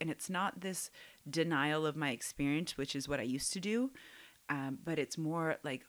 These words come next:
m-, managing it in a way where it is healthy and I don't get overwhelmed. So that, that was totally vague. When we talk about tools, I'm gonna share about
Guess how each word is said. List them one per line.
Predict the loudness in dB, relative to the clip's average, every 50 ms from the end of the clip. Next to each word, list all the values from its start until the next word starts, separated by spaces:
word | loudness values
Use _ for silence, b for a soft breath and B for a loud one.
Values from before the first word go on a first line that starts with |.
| -18 _ -10
m-, | -10 -10 -8 -8 -10 -10 -10 -6 -2
managing | 2 4 4 4 4 4 2 0 0 0 2
it | 2 2 2
in | 2 2
a | 0
way | 2 2 2 2 2
where | 2 2 2 4
it | 4 2 0 -2
is | -4 -6 -4 -4
healthy | -4 -2 -2 -2 -2 -2 -2 -2 0
and | 2 0
I | 0
don't | 0 0 -2 -2 -2
get | -2 -2 -2 -2 -4 -6 -6
overwhelmed. | -6 -4 -2 -2 -2 -2 -2 -2 -2 -4 -6 -8 -8 B B B B B B B
So | -4 0 2 2 2 0 -2 -8 -20 -20 -20 -20 -12 -6
that, | -2 0 0 0 0 -2 -6 -12 -20 -16 -14 -14 -14 b b b b b -20 -20 -20 _ -20 -20 -20 -20 _ -20 -8 -4
that | -2 0
was | 0 0
totally | -2 -2 0 0 0 -2 -2
vague. | -4 -6 -6 -6 -6 -6 -8 -12 -14 -18 -20 -10 -4
When | 0 2 4 4
we | 4 2 0
talk | 2 2 0 2 2
about | 2 2 2 2 -2
tools, | -2 2 2 2 4 4
I'm | 2 2 2
gonna | 2 2 2 0 0
share | 0 0 0 0 2 2 2 2 2 0 0 -2
about | -2 0 2 2 2 0 0 -4